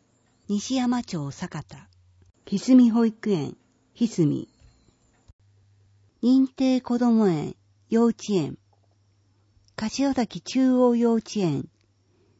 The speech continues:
柏崎中央保育園、西本町。柏崎双葉幼稚園、山桜保育園、藤井。小鳩幼稚園、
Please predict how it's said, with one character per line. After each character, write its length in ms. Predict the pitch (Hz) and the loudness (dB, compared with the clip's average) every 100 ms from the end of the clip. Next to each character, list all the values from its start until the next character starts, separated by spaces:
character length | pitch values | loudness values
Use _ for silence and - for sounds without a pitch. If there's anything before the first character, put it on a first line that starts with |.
| _ - | _ -6
柏 380 | 220 - 269 | -6 -2 -2
崎 280 | 240 196 185 | -2 -4 -6
中 300 | - 254 254 | -4 0 0
央 280 | 247 247 226 | 2 0 -2
保 180 | 226 226 | -2 -2
育 280 | 202 - 196 | -2 -4 -2
園、 240 | 143 123 - _ _ _ _ _ _ | -2 -6 -14 _ _ _ _ _ _
西 300 | 196 185 247 | -2 0 2
本 320 | 220 226 180 | 2 4 4
町。 360 | - 147 135 - _ _ _ _ _ _ _ _ _ | 2 -8 -14 -14 _ _ _ _ _ _ _ _ _
柏 420 | 214 - 247 269 | -6 -4 -4 -2
崎 280 | 226 - 160 | -2 -4 -6
双 240 | - 214 | -6 -4
葉 140 | 220 214 | -2 -2
幼 180 | 208 202 | -2 -2
稚 280 | - - | -4 -4
園、 240 | 165 131 - _ _ _ _ _ _ | -2 -4 -10 _ _ _ _ _ _
山 280 | 202 202 226 | -4 0 0
桜 420 | 226 220 233 214 | 0 -4 -4 -4
保 140 | 202 214 | -2 -4
育 280 | 196 - 185 | -4 -4 -2
園、 320 | 147 131 170 _ _ _ | -2 -6 -12 _ _ _
藤 560 | - 196 165 185 185 175 | -6 -4 -2 0 2 0
井。 60 | - _ _ _ _ _ _ _ _ _ - | -2 _ _ _ _ _ _ _ _ _ -10
小 120 | 214 | -4
鳩 320 | 233 233 233 | -2 -2 -2
幼 160 | 226 214 | 0 -2
稚 280 | 214 - 190 | -6 -6 -6
園、 280 | 147 131 | -4 -6